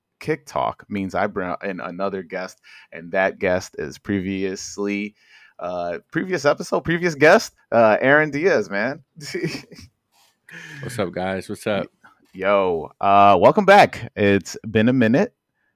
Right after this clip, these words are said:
Speaker 1: and you've been, you've been crushing it on, on I G, you know, pushing it, pushing it forward.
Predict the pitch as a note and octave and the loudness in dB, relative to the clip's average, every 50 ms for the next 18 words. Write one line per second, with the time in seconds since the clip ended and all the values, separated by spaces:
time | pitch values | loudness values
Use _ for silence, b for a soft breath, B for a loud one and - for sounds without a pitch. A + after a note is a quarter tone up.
0 | _ _ _ _ _ _ _ _ _ _ _ _ _ _ _ _ _ _ _ _ | _ _ _ _ _ _ _ _ _ _ _ _ _ _ _ _ _ _ _ _
1 | _ _ _ - F#2 F2+ F#2+ F#2 F#2 F2+ F2+ F2+ F2+ F2 F2 F2 F2 F2 F2 F2 | _ _ _ -6 -4 -2 0 0 0 0 0 0 0 0 -2 -2 -2 -2 -2 -2
2 | F2 F2 F2+ - - - G2+ G2+ G#2 G2 A2 A2 G#2 G#2 G#2 G#2 G2+ G2+ G2+ G#2 | -4 -4 -4 -6 -6 -4 -4 -4 -2 0 2 2 2 2 2 0 -2 -2 -4 -6
3 | G#2 - _ G#2 G2 F2+ G#2+ G2+ - A2+ G2+ G2 - - G#2+ A2 A2+ A2+ A2 A2 | -8 -10 _ -8 -4 -4 -4 -2 2 2 2 2 2 -4 -2 0 0 0 0 0
4 | A2+ A2+ A2+ A#2 - - A#2+ A#2+ A#2+ A#2+ B2 B2+ B2 G#2+ A2 C#3+ D#3+ B2 E2+ D#2+ | 0 0 0 -2 -2 -2 0 0 2 2 0 0 -2 -4 -6 -4 -4 -4 -6 -6
5 | E2+ F2 F2+ F2+ G2 F#2+ - - G#2+ G2 - G#2+ G#2 - - - A#2 G#2 - A2 | -6 -4 -2 -2 -4 -4 -2 -4 -4 -4 -2 -4 -4 -4 -2 -2 -2 -2 0 -2
6 | G#2+ G#2+ G#2+ G#2+ - G#2 A#2 C3 A2 F2 D2 C#2+ | -4 -4 -6 -6 -6 -4 -4 -4 -4 -6 -8 -12